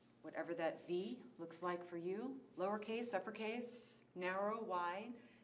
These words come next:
is fine. Bring it to the point where, again, feels a little more open than you usually sit, but you're not straining. It's not about getting into a split. We're gonna do a stretch on each side,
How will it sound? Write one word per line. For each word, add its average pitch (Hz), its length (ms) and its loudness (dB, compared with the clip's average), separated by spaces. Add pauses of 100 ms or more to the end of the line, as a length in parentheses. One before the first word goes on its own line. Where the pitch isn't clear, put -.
(120)
is - 160 -4
fine. 123 380 0 (1300)
Bring 247 180 2
it 330 120 4
to 285 100 -2
the 254 80 0
point 214 320 -2
where, 156 320 -2 (640)
again, 302 300 -2 (400)
feels 359 200 -2
a 285 40 0
little 277 180 2
more 254 180 2
open 208 260 0
than 180 180 -2
you 175 80 -2
usually 170 520 -2
sit, 147 400 -4
but 160 100 -6
you're 160 80 -4
not 151 240 -2
straining. 127 500 -4
It's - 140 -16
not 147 140 0
about 139 220 -4
getting 127 180 -8
into 120 200 -12
a 120 40 -12
split. - 360 -6 (1000)
We're 175 140 2
gonna 190 160 0
do 175 460 4
a 165 60 -4
stretch 185 360 0
on 156 180 0
each 202 200 -2
side, 196 520 0